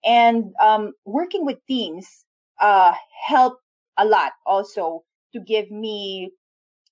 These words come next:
the kind of following that, uh, that I have now, that where they're, you know,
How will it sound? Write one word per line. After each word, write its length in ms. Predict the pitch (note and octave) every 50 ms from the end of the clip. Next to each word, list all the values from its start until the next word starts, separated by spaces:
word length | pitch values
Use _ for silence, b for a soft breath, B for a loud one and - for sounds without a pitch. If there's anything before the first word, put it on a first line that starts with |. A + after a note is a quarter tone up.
| _ _
the 80 | - A3
kind 280 | - A#3+ A#3 A3+ A#3 A3+
of 80 | A3 A3+
following 760 | G#3 F#3+ F#3 G3+ G#3 G3+ G3 G3 F3 E3 E3 E3+ E3 D#3+ E3 E3
that, 140 | F#3+ F3+ - _ -
uh, 360 | F3 F#3 F3+ D3 D#3 - G#3+ G#3+
that 140 | A3 G3+ G#3+ -
I 160 | - G3 F#3 F#3 F#3+
have 380 | F#3+ - G3 F3 D#3+ D3+ D3+ - -
now, 480 | E3 F3+ F3 E3 D#3 D3+ D3+ D3 C#3 C#3+
that 180 | F#3+ F#3 - F3+
where 300 | F3 F3+ F3 F3 F3 F3
they're, 200 | F3+ F3 E3 E3
you 100 | E3 E3+
know, 240 | E3+ D#3+ D3+ D3+ D#3